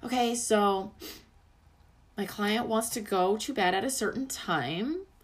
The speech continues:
but she's chasing after the emotion of, well, the result, whatever, however you wanna look at it,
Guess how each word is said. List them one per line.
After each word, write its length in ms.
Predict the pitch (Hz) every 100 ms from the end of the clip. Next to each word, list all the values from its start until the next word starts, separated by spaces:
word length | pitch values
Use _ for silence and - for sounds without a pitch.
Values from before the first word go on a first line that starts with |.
| _ _ _ - _ _ _ _ _ _
but 220 | 220 208
she's 360 | - 233 220 214
chasing 720 | - - 214 240 254 262 262 -
after 840 | 185 196 - 220 214 220 226 233 180 -
the 500 | 196 185 180 170 175 208 _ _ _ - _ _ _ -
emotion 1000 | 202 196 185 175 180 - 233 240 254 254 -
of, 540 | 180 175 175 - - _ - _ _ _
well, 160 | 185 175
the 180 | 180
result, 640 | 170 165 160 180 226 320 - _ _ _ _ _ -
whatever, 360 | 233 233 185 175
however 260 | 190 185
you 80 | 175
wanna 140 | 170 165
look 180 | 175
at 140 | 170 175
it, 160 | 220